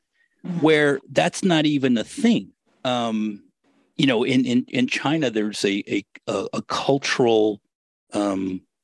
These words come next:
Speaker 2: phenomena called guanxin. Guanxin, I hope I pronounced it, all our Chinese listeners, I'm sorry. Um, I am very Western and white, so I apologize for that.
Speaker 1: <laughs>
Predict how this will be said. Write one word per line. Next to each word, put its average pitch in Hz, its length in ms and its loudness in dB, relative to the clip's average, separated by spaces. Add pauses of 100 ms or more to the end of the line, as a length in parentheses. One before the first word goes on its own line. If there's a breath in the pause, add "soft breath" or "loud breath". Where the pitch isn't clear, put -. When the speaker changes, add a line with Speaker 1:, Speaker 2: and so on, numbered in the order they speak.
Speaker 2:
phenomena 107 840 0
called 98 540 -2 (600)
guanxin. 131 960 2 (340)
Guanxin, 135 920 -2 (340)
I - 40 -12
hope 107 200 -2
I 92 220 -2
pronounced 92 400 -4
it, - 80 -10 (340)
all 104 320 -2
our 95 160 -4 (440 soft breath)
Chinese 98 580 -2 (320 loud breath)
listeners, 98 560 -2 (100)
I'm - 140 -2
sorry. - 420 -4 (240)
Um, 104 380 0
I 107 140 0
am 95 340 -2
very 95 340 0
Western 92 460 -2
and 92 160 -6
white, - 340 -6 (160)
so - 300 -6
I - 60 -8
apologize - 720 0
for - 100 -2 (140)
that. - 260 0
Speaker 1:
<laughs> 220 80 4